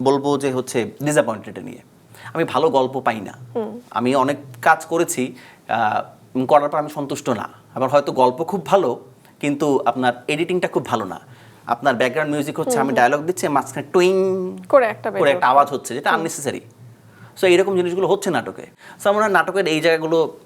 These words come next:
Speaker 1: আস্তে আস্তে ঠিক, ঠিক হবে, কিন্তু দিন শেষে ভালো গল্পটা খুব গুরুত্বপূর্ণ।
Speaker 2: খুবই গুরুত্বপূর্ণ। এই যে কথায় কথায় জুটি প্রথার কথা, আসলে এই প্রসঙ্গে আসতে চাই।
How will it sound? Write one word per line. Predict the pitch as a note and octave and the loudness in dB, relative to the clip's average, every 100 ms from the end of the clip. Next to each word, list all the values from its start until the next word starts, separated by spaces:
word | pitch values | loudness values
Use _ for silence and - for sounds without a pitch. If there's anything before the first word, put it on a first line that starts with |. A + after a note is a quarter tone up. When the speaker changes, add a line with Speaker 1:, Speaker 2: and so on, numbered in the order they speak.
| - | -4
Speaker 1:
আস্তে | A2+ - | -2 -2
আস্তে | B2+ D#3 | -4 -4
ঠিক, | - C#3 - - | -4 -4 -6 -6
ঠিক | - | -4
হবে, | - C#3 F#3+ | 0 0 0
কিন্তু | F#3 D#3+ | -2 -2
দিন | E3 E3+ | -2 -4
শেষে | G3+ | -4
ভালো | G#3 - B2+ | -4 -2 0
গল্পটা | B2+ A2+ A2+ C#3 C#3 G2+ - - - - - | 2 2 0 -2 0 0 -4 -20 -20 -20 -8
খুব | C#3+ | -6
গুরুত্বপূর্ণ। | B2 B3 C#4 A#3+ | -2 -2 0 -2
Speaker 2:
খুবই | G#3+ | -2
গুরুত্বপূর্ণ। | G3 G3+ - C#4 D4+ | -4 -8 -10 -8 -4
এই | - C#4 | -2 0
যে | D#4 - | 0 0
কথায় | F#3+ - A#3+ | -2 0 -4
কথায় | A#3+ A#3+ B3+ | -4 -2 -4
জুটি | G3+ A3+ A#3+ | -4 -8 -8
প্রথার | B3 A#3 A3 A3+ | -4 -4 -4 -4
কথা, | A3 F#3+ G#3 | -4 -4 -8
আসলে | G#3+ A3 | -4 -2
এই | A3 | -2
প্রসঙ্গে | A#3 A#3 A#3+ B3 | -4 -4 -4 -2
আসতে | G3+ - A3 | -4 -6 -4
চাই। | B3 | -4